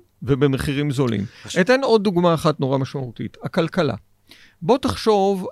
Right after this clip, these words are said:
Speaker 1: על המנגנונים הכלכליים הכי בסיסיים, מנגנון של השקעות. אתה יודע במקרה לאן הולכים כספי הפנסיה שלך או קרן ההשתלמות שלך?
Speaker 2: אני, ספציפית, אני חייב לומר שאני לא יודע. אני מניח,
Speaker 1: אתה,
Speaker 2: אני מעד-,
Speaker 1: אתה
Speaker 2: אני
Speaker 1: מייצג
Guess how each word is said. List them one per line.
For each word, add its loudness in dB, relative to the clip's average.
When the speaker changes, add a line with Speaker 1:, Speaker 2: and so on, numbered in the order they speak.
Speaker 1:
על 0
המנגנונים -2
הכלכליים -2
הכי -6
בסיסיים, -6
מנגנון -6
של -2
השקעות. -8
אתה 0
יודע 2
במקרה -2
לאן -4
הולכים -6
כספי -6
הפנסיה -4
שלך -6
או -6
קרן -2
ההשתלמות -4
שלך? -6
Speaker 2:
אני, 0
ספציפית, -2
אני 0
חייב -2
לומר -2
שאני -4
לא -2
יודע. -6
אני 0
מניח, 6
Speaker 1:
אתה, 4
Speaker 2:
אני 4
מעד-, 4
Speaker 1:
אתה 6
Speaker 2:
אני 4
Speaker 1:
מייצג 4